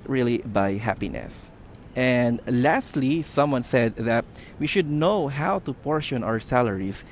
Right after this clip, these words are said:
that at least twenty percent of what you are earning should be kept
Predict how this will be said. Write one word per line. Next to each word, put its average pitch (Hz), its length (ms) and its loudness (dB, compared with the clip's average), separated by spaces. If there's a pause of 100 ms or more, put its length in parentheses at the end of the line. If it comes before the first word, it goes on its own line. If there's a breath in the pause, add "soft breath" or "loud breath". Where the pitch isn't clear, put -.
(220 loud breath)
that 123 100 -2
at 123 140 0
least 120 340 -2
twenty 208 440 0
percent 127 720 -2 (280 loud breath)
of 120 200 -2
what 123 160 -2
you 120 100 0
are 113 160 0
earning 127 420 0
should 123 300 -4
be 123 100 -4
kept - 320 -4